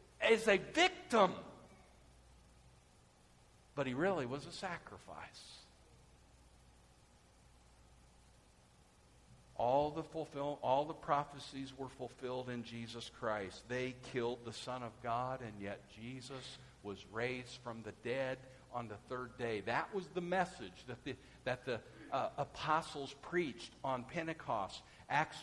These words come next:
chapter two, verse twenty-four, they said, "God raised Him up." And verses thirty-seven and thirty-eight of Acts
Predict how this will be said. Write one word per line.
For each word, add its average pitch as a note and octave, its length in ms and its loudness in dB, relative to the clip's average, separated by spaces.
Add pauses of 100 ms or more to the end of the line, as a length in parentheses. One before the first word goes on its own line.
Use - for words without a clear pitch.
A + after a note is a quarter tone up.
chapter D3+ 520 2 (160)
two, D#3 320 2 (260)
verse C#3 260 2
twenty-four, D#3 840 4 (260)
they C3 140 2
said, B2 360 2 (100)
"God C#3 380 8 (120)
raised C#3+ 440 4
Him D3 400 4
up." - 640 8 (3500)
And G2+ 80 -8
verses A#2+ 420 -2
thirty-seven C#3 640 4
and A#2+ 160 -4
thirty-eight C#3 540 2
of A2 60 -2
Acts A#2+ 320 2